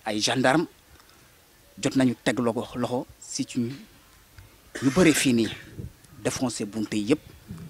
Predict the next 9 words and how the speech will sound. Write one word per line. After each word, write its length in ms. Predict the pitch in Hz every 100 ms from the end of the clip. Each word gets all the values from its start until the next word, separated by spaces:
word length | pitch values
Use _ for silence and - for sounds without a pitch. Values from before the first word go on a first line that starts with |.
| - - - - -
fekk 140 | - 104
leen 120 | 101
si 140 | -
biir 280 | 95 113 117 - -
néeg 180 | 107 101
yi 80 | 101
ñu 60 | -
génne 220 | 104 -
leen, 140 | -